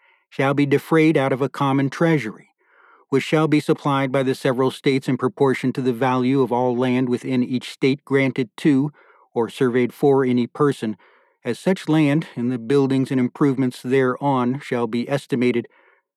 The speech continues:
according to such mode as the United States and Congress assembled shall from time to time direct and appoint. The taxes for paying that proportion shall be laid and levied by the authority and direction of the legislatures of the several states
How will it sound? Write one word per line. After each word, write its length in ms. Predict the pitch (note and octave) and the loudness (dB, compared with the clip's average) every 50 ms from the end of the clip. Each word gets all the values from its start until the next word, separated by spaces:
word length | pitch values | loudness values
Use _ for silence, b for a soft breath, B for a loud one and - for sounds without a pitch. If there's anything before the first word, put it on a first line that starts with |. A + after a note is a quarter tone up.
| _ - | _ -6
according 440 | B2 A2+ - - C#3+ C3 B2+ B2+ A#2+ | -6 -4 0 0 2 2 2 2 2
to 100 | G#2+ - | 0 -2
such 260 | - - C#3 A#2 - | -2 -2 -4 -2 -2
mode 300 | - C3 C3+ C#3 C3 B2+ | 0 0 2 4 2 2
as 120 | C3 C3 A2+ | 2 -2 -2
the 80 | B2+ | -2
United 440 | B2+ B2 B2 B2+ B2+ A#2+ A#2 A#2+ G#2 | -2 0 0 0 0 0 -2 -4 -6
States 340 | - - - C3 B2+ B2+ - | -6 -2 0 0 0 0 -2
and 140 | C3 A2+ - | -6 -6 -4
Congress 440 | - C#3 C3 C3 B2 B2 A#2 - C3 | -4 -2 -2 -2 0 -2 -2 -2 -4
assembled 500 | A#2+ - - D3+ C#3 B2+ B2+ C3 C3 - | -6 -4 -2 -2 0 0 0 -2 -4 -4
shall 240 | - C3 A2+ A#2 | -4 -2 -2 -2
from 240 | A#2 - - A2+ A2 | -4 -4 -6 -6 -6
time 280 | - - B2+ A2+ A2 A2 | -4 -4 -4 -4 -4 -6
to 120 | - A2+ | -8 -10
time 360 | - - - A#2+ A#2 A#2 A#2 | -8 -6 -4 -2 -2 -2 -2
direct 480 | A2 C#3 C3 A#2 A#2+ A2 G#2+ _ _ - | -2 -2 -2 -2 -2 -4 -6 _ _ -14
and 160 | G2+ G2+ G2 | -12 -10 -10
appoint. 440 | A2+ - _ - - A#2 F#2+ - _ _ _ _ _ _ _ _ _ _ _ _ _ _ _ _ _ _ _ _ _ _ _ _ _ _ - | -10 -12 _ -8 -6 -6 -6 -8 _ _ _ _ _ _ _ _ _ _ _ _ _ _ _ _ _ _ _ _ _ _ _ _ _ _ -10
The 80 | A2+ | -8
taxes 500 | - - B2+ A#2+ A2+ A2+ - - B2+ B2 | -6 -4 -4 -2 -4 -4 -4 -4 -6 -4
for 180 | - - C3 A#2+ | -2 -2 -4 -4
paying 380 | - - D3 C#3+ C#3 C3+ C#3 | -2 0 0 0 2 2 2
that 180 | C3 C3+ B2+ - | 0 0 -2 -2
proportion 540 | - C#3+ B2+ - - D3+ C3+ A#2+ - C#3 C#3 | -2 -2 -2 0 2 0 2 0 0 -4 -4
shall 240 | - - C3 B2 B2 | -2 -2 -2 0 0
be 160 | A#2+ B2+ B2 | 0 0 0
laid 380 | B2 B2 C3+ C3+ C3 C3 B2 | 2 2 2 4 2 2 2
and 180 | B2+ A#2+ B2 B2+ | 0 0 2 2
levied 400 | C3+ C#3 C3+ A#2 C3 C3 C#3 C#3+ | 2 0 0 0 0 -2 -2 -2
by 160 | B2+ B2 A#2+ | -2 -2 0
the 140 | A2+ A#2 A#2+ | 0 -2 -2
authority 560 | A#2 - - C#3+ C#3 C3+ C3 B2+ C3 C#3 C3+ | -4 -2 0 2 4 4 4 2 2 0 0
and 120 | B2 A#2+ A2+ | 0 0 0
direction 480 | C3 A#2+ B2 B2+ A#2+ - - - C3 | 0 0 0 0 -2 -2 -4 -4 -4
of 120 | C3 B2 A#2+ | -4 -2 -2
the 80 | B2 | -2
legislatures 760 | A#2+ A#2+ B2 A#2+ B2 A#2+ - - C#3 B2 A#2+ - - C3+ A#2 | 0 0 0 0 -2 -4 -4 -2 -2 -2 -2 -2 -4 -4 -4
of 120 | B2+ A2+ | -4 -4
the 100 | A2+ A#2 | -4 -6
several 360 | - - A#2+ A2+ G#2 A#2+ A#2+ A#2+ | -6 -4 -6 -4 -4 -4 -6 -6
states 540 | - - - B2 A#2+ A2+ - - - - | -6 -4 -2 -2 -2 -2 -4 -8 -20 -20